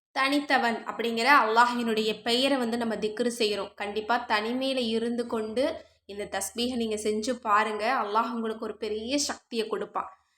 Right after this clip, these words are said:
நீங்க யாருக்கிட்டையும் எதற்காகவும் போய் நிக்க வேண்டிய அவசியமே கிடையாது. அந்த சிறப்பு இந்த பெயருக்கு இருக்கு. இதை சொல்லி பாருங்க. அடுத்தது, யாதல் ஜலாலி வல் இக்ராமையும் நமக்கு நிறைய வஜீஃபாக்கள் படிச்சிருக்கோம், நம்ம வந்து எல்லோருமே ஓதி இருக்கோம். கண்டிப்பா இதுவும்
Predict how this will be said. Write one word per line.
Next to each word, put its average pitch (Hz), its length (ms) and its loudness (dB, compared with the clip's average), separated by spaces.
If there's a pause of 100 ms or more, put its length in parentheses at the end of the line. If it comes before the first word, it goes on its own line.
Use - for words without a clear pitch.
நீங்க 220 220 -2
யாருக்கிட்டையும் 247 800 6
எதற்காகவும் 269 720 2
போய் 247 260 0
நிக்க 233 120 -4
வேண்டிய 233 300 0
அவசியமே 226 520 0
கிடையாது. 208 300 -2
அந்த 220 280 -2
சிறப்பு 277 380 -2
இந்த 226 260 -6
பெயருக்கு 240 440 0
இருக்கு. 214 240 0
இதை 311 140 -2
சொல்லி 208 300 -4
பாருங்க. 196 440 -8 (260)
அடுத்தது, 269 360 0
யாதல் 233 380 8
ஜலாலி 214 420 4
வல் 214 280 -2
இக்ராமையும் 214 540 0
நமக்கு 214 640 -2 (140)
நிறைய 247 440 0
வஜீஃபாக்கள் 233 760 2
படிச்சிருக்கோம், 247 680 0
நம்ம 226 180 0
வந்து 220 240 -4
எல்லோருமே 269 560 0
ஓதி 247 380 2
இருக்கோம். 285 380 0
கண்டிப்பா 233 440 -4
இதுவும் 240 540 -2